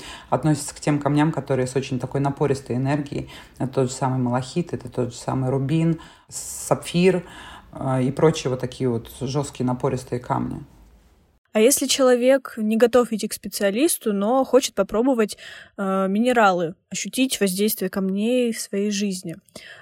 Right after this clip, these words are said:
Speaker 2: а, можно ли как-то самостоятельно подобрать себе камень? Э, вот мы, например, слышали, что есть визуальный метод. А, н-, вот насколько это эффективно и безопасно?
Speaker 1: Если мы говорим об индивидуальном методе подбора,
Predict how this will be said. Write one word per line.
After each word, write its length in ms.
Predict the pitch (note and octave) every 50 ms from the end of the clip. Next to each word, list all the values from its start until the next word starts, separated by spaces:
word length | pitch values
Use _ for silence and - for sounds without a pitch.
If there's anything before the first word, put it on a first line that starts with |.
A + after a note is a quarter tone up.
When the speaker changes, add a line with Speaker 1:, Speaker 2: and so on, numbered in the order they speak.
| - _ -
Speaker 2:
а, 300 | G#3+ G3+ G3 F#3+ F#3+ F#3
можно 340 | F#3+ A3 C#4+ D#4 D#4+ D#4
ли 220 | C#4 B3+ A#3+ A#3 A#3
как-то 340 | - A3 A3 A3 - G#3+ G3+
самостоятельно 760 | - A3 G#3 G#3+ - - A3+ A3+ A3 G#3+ G#3 - G3 F#3 F#3
подобрать 420 | - G3 F#3+ F#3+ F#3+ G3+ G3 G3 -
себе 240 | - F#3 F#3 F#3
камень? 560 | - - G3 G#3+ C#4+ D#4 C4+ F#3 D#3+ F3+ A3 - _ _ _ _ _ _
Э, 200 | - G3 F#3 F3+
вот 180 | F3 G3 F#3+ A3+
мы, 80 | A3
например, 260 | A3 G#3 G#3 G3 G#3
слышали, 500 | - - A#3 B3 C#4+ - C#4+ B3+ A#3 G#3
что 380 | G#3 - - - A3 G#3 G#3 G3+
есть 380 | G3 F#3+ G#3 G#3 G3+ - - G#3+
визуальный 500 | F#3+ G3+ G3+ G3+ A#3 D4 E4 D#4 C#4+ B3+
метод. 500 | A#3 G#3+ G3+ F3+ E3 - E3 - - - - - - - - - - - _ _
А, 320 | G3+ G3 F#3+ F#3+ F#3+ F#3+ F#3+
н-, 180 | F3+ F3+ F3 -
вот 160 | G3+ G3 G3+ -
насколько 540 | G#3 A3 - - - B3 A#3+ A#3 A#3 A3+ G#3
это 400 | G3 F#3 - F#3+ F#3+ F#3 E3+ F#3+
эффективно 760 | - - G3 - - - A#3+ C#4 D4 C#4 A#3 G3 F3 E3+ F3+
и 460 | - - G3+ G3+ G#3 G#3+ G#3+ G#3+ G#3
безопасно? 720 | G3+ F#3+ F#3+ G3 G3 - F3+ D#3+ E3+ - - - - - - _ _ _ -
Speaker 1:
Если 360 | D#3 D#3 G3+ B3 B3 - A3
мы 180 | G3+ A3+ B3+ B3
говорим 520 | F#3+ G#3 F#3+ G3 G#3 A#3+ B3+ B3+ B3 -
об 300 | - F3+ F#3 F#3+ - -
индивидуальном 760 | - G3+ G3 F#3 E3 F3+ F3+ E3+ D#3 D#3+ F3 A3+ C#4+ C#4 C4 A#3
методе 340 | G#3+ G3 E3 F#3 D#3+ F3+
подбора, 560 | - - F3 E3+ E3 D#3 E3+ E3 D#3 C3+ A#2+